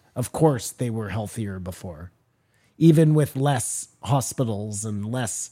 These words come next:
procedures, there was hardly any cancer, let's say, back in. I'm sure that's all caused by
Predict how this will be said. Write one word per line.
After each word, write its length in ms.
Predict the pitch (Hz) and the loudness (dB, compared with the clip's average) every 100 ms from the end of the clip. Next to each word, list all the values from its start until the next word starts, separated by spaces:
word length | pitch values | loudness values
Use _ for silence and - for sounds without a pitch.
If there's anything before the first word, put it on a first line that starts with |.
| - - | -16 -2
procedures, 840 | 139 - 151 139 117 98 117 - _ _ - - _ _ _ _ _ _ _ _ _ | -2 0 2 2 0 -2 -4 -8 _ _ -20 -20 _ _ _ _ _ _ _ _ _
there 140 | 139 131 | 0 2
was 140 | 123 | 4
hardly 340 | 143 131 135 | 4 4 4
any 460 | 151 160 123 107 87 _ _ _ _ _ _ _ _ _ - | 4 4 2 -2 -6 _ _ _ _ _ _ _ _ _ -6
cancer, 600 | 139 117 101 - 107 101 | -4 -4 -6 -8 -6 -6
let's 280 | 101 - - | -8 -8 -8
say, 260 | 110 98 | -6 -6
back 400 | 92 95 90 - | -6 -8 -10 -8
in. 220 | 110 92 - | -8 -8 -4
I'm 260 | 117 120 | -2 0
sure 540 | 110 - 170 135 104 98 | -2 0 2 2 0 -6
that's 340 | 113 101 - | -8 -8 -8
all 180 | 113 104 | -8 -8
caused 520 | - 113 101 95 98 | -4 -4 -4 -6 -6
by 380 | 107 98 95 | -6 -4 -6